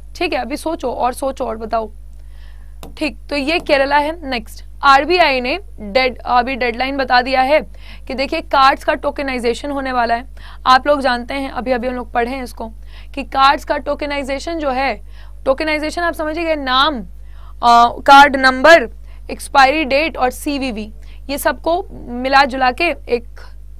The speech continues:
खिचड़ी बना दिया जाएगा और उसका टोकनाइजेशन हो जाएगा। तो ये टोकनाइजेशन जो है वो first of October से होगा, ओके।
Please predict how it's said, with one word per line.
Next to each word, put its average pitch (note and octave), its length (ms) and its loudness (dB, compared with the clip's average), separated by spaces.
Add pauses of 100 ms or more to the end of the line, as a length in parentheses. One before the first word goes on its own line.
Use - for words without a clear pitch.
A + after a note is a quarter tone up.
(100)
खिचड़ी C4+ 280 -6
बना C4 220 -2
दिया D4+ 160 -2
जाएगा D4+ 380 0 (460)
और B3+ 80 -2
उसका B3+ 240 -2
टोकनाइजेशन A#3 680 -4
हो E4 140 -2
जाएगा। C#4 360 -4 (400)
तो D4 60 -4
ये D4+ 120 -2
टोकनाइजेशन D#4 800 -2
जो C4+ 100 -4
है B3+ 100 -2
वो D#4+ 120 -2
first C4 380 -4
of E4 240 0
October A3+ 420 -4
से D4 140 -6
होगा, A3 340 -6 (680)
ओके। B3 340 -6